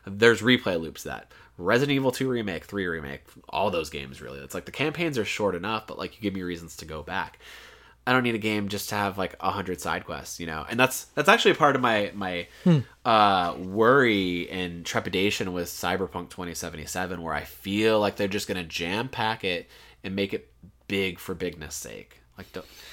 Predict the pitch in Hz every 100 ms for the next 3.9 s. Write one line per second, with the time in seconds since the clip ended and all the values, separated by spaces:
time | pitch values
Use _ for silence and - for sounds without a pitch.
0 | - - 127 143 143 170 117 - 92 87
1 | 82 73 - 67 65 60 69 69 - 73
2 | 76 82 90 120 175 202 190 165 147 120
3 | 113 113 113 107 - 85 71 65 -